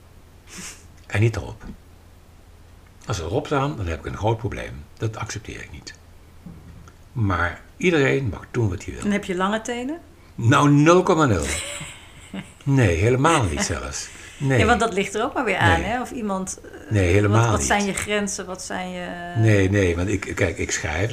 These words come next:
Speaker 1: is mijn vak. Hè, ik heb al zo lang geschreven en ik zei altijd tegen mensen, als ik voor anderen wat moet schrijven, zei ik, eh, "Geef vooral commentaar, vind er wat van en je boft, want in mijn vak heb ik geen tenen."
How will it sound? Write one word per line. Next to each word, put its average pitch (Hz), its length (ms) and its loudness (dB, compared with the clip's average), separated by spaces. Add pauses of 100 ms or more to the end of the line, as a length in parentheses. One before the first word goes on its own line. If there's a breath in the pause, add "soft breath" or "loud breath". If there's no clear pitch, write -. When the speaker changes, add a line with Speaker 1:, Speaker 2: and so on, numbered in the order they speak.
Speaker 1:
is - 40 -10
mijn 71 200 -6
vak. 98 300 -6 (300 loud breath)
Hè, 123 100 -4
ik 117 80 -4
heb 80 120 -2
al 73 80 -6
zo 73 100 -8
lang 69 180 -6
geschreven 110 460 -2
en 104 60 -4
ik 87 80 -8
zei 101 160 -4
altijd 104 180 -2
tegen 87 220 -2
mensen, 90 260 0
als 87 80 -4
ik 80 60 -6
voor - 140 -6
anderen 76 340 -4
wat 78 140 -8
moet 73 120 -8
schrijven, 82 500 -4 (360 loud breath)
zei 104 240 0
ik, - 60 -8 (180)
eh, 95 180 -2
"Geef 147 300 2
vooral 190 300 -4
commentaar, 107 600 -2
vind 151 300 0
er 135 60 -2
wat 107 200 -2
van 127 340 -2 (300 loud breath)
en 101 140 -4
je 76 100 -2
boft, 147 300 2
want 113 180 0
in 104 160 0
mijn 92 180 0
vak - 240 2
heb 92 120 -2
ik 85 60 -4
geen 135 240 -2
tenen." 65 400 -6